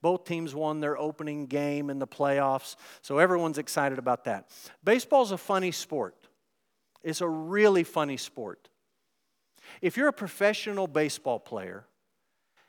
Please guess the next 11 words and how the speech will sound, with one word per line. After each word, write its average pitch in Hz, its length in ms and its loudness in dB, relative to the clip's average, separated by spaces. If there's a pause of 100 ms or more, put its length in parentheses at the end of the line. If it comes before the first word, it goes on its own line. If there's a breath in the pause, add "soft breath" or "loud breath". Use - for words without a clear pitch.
(240 soft breath)
if 160 240 -2
you 196 300 -2
have 208 380 2
the 190 140 2
ability 147 500 2
over 190 280 -2
the 185 100 -4
course 185 420 -4
of 151 160 -6
your 151 160 -6
career 117 560 -8